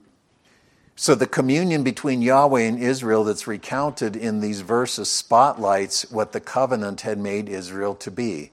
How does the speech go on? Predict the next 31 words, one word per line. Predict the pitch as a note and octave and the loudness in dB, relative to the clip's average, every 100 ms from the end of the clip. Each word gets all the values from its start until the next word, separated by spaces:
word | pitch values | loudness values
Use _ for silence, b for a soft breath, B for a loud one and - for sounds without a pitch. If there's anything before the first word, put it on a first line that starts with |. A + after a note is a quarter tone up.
| b b | b b
son | - - A2+ A2+ | -2 2 2 0
of | A2+ A2 F2 | 0 -2 0
God, | G#2+ G#2 F2+ D#2+ D#2+ _ B B B - | 0 2 2 -2 -12 _ B B B -6
communing | B2+ A#2 A#2 C3 C3 A#2 | -2 0 0 0 0 0
in | G#2 | -2
intimacy | A2+ A#2 A#2+ A2 G2 F#2+ G#2+ F#2 | -4 -4 -4 -6 -8 -6 -6 -6
with | G2 - | -8 -6
the | G2 | -10
Father. | - G#2+ G#2 F#2 E2+ B B B | -4 -2 -2 -4 -10 B B B
And | A#2 A#2 | -2 0
it | A#2 | 0
epitomized | A2+ - D#3 E3+ B2 G2+ G#2 G#2 - | -2 -2 0 2 2 0 0 -2 -4
what | A2+ A2+ A#2 B2+ | 2 2 2 0
was | A2 F#2+ | -2 -2
required | G#2+ - - B2+ C#3 A#2+ G#2+ | -8 -6 -4 0 0 0 0
of | G#2 F#2+ | -2 -4
them | G2+ G2+ | -6 -4
going | G2 G2+ G2 | -2 -4 -6
forward. | F2+ - B2 A#2+ E2 D2+ B B B | -12 -6 -4 -2 -4 -8 B B B
What | A#2 | -2
was | - A2+ | -2 -4
required | B2 - C#3 D3 E3 A#2 | -6 -2 2 4 4 2
of | G#2 F#2+ | 0 0
them | G2+ G2+ G2+ A2+ | -2 -2 -2 -4
was | A2+ G#2+ | -4 -4
not | A#2 A2 A2+ - | -4 -2 -2 -2
rule | G2+ A2+ C#3+ B2+ | -2 2 4 2
keeping, | G#2 - G2 G2 - G2 G2 G2 b b b b b | -2 -10 -10 -8 -10 -10 -12 -14 b b b b b
but | G#2 A2+ A2 A2 - _ | 0 4 4 2 -12 _
faithful | - - A#2 A#2 A#2 - G#2 G#2+ | -14 -4 -2 -2 -4 -2 -2 -2
intimacy. | G#2+ A2 - F2+ E2 - - D2+ D#2+ | -6 -6 -6 -10 -8 -6 -8 -10 -14